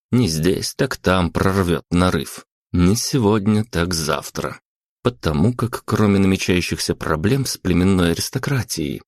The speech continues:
проблема имела куда больше широкие и фундаментальные корни. Все было на виду, но как бескровно спустить пар у этого кризиса, Ярослав попросту не знал.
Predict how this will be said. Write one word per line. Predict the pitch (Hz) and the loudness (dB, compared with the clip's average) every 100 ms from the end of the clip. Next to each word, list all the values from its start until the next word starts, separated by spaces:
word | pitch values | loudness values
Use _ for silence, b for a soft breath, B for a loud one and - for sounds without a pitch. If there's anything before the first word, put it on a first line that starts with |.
| - | -6
проблема | - 78 78 101 127 127 | -4 -2 0 0 2 0
имела | 117 104 87 | 0 2 0
куда | - 85 98 | 0 0 0
больше | 127 113 110 98 | 0 0 0 -4
широкие | - 78 78 101 123 - 80 | -2 -4 0 -2 -2 -4 -2
и | 73 - | -2 -2
фундаментальные | 117 127 123 120 127 127 - 120 127 127 127 | -2 0 2 4 2 2 2 2 4 2 0
корни. | - 135 120 76 67 - - _ _ _ _ | 0 0 2 0 -4 -8 -14 _ _ _ _
Все | - - - | -12 -4 0
было | 87 87 | 2 4
на | 90 85 | 4 2
виду, | 73 73 - 98 117 _ | 0 -4 0 0 0 _
но | 90 - - - | -4 -4 -6 -8
как | - - | -6 -4
бескровно | - - - 98 101 | -4 -4 0 2 2
спустить | 82 - - - - | 0 -4 -4 -6 -8
пар | - 120 - | -2 -2 0
у | 92 | 0
этого | 82 - 87 117 | 0 2 0 0
кризиса, | 127 123 85 76 - - - - | 2 2 2 -2 -4 -8 -10 -6
Ярослав | 90 80 - - - 131 135 - - | -2 -2 -4 -6 -4 -2 -4 -10 -8
попросту | - - - - - 82 | -8 -6 -6 -6 -2 2
не | 82 | 2
знал. | 76 60 69 65 58 | 0 -2 -4 -4 -6